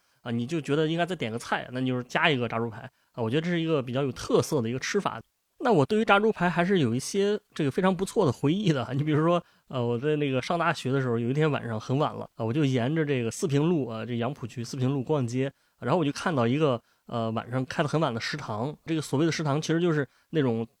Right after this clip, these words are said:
夜市啊、豆浆、油条之类的。那当然我已经忘了当天为什么就是出去转了啊，大概可能就是心情不太好，然后就正好走到那个四平路地铁站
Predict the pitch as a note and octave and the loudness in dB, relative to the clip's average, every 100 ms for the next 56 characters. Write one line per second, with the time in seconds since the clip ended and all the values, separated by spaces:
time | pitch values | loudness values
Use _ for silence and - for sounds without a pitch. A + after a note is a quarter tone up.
0 | - F3+ F#3+ C#3 - F3+ A#2+ F3+ D3+ E3 | -4 2 4 4 2 2 4 2 2 4
1 | D#3 F3 C#3 A2+ D3+ D3+ B2 G#2 - _ | 4 2 2 0 0 -2 -2 -6 -14 _
2 | - A3 B3 C4 C4 F3 A3 D4 C#3+ A#2+ | 0 4 6 6 6 4 2 4 4 2
3 | B2 B2+ B2+ A2+ A2 A#2 - C3+ A2+ - | 2 2 2 0 -4 -8 -8 -4 -4 -2
4 | D3 C#3+ - F3 A2+ G#2+ A#2+ C#3+ B2+ A#2+ | 0 2 4 2 2 -2 0 0 0 0
5 | C3 C3+ A#2+ G#3+ G#3+ C#3+ A2+ A2 G#2 - | 0 0 0 4 6 6 4 0 -4 -10
6 | A2+ _ _ _ C#3+ G#3 A3 G#3 C#4+ E3+ | -16 _ _ _ 2 6 6 6 6 6
7 | D#3 C#3 G#2+ C3 B2+ A2+ A2+ - G#3+ D#3+ | 6 4 -2 -2 -2 -4 -6 -6 0 2
8 | F#3+ G#3 D3+ G#3+ F#3 - G#2 A3 D4+ D3 | 4 4 2 0 -6 -6 -6 -2 -2 -4